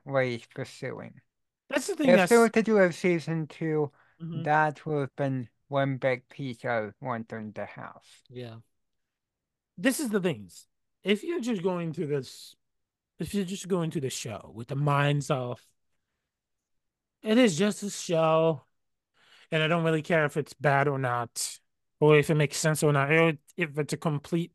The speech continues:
Speaker 2: T V show telling or not," sure, you will love the show. If that's the mindset you're setting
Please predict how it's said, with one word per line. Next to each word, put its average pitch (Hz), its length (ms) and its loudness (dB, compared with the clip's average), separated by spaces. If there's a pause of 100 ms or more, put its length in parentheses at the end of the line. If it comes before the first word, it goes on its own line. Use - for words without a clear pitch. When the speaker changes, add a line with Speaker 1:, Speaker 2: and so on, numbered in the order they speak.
Speaker 2:
T 165 180 -4
V 156 140 -2
show 160 300 6
telling 123 640 -2 (340)
or 156 120 -2
not," 117 280 -8 (760)
sure, 123 680 -4 (840)
you 160 260 4
will 139 400 4
love 143 840 6
the 117 180 -4
show. 90 520 -8 (500)
If 190 180 4
that's 196 220 4
the 175 100 6
mindset 147 480 2
you're 131 540 -2 (320)
setting 135 580 0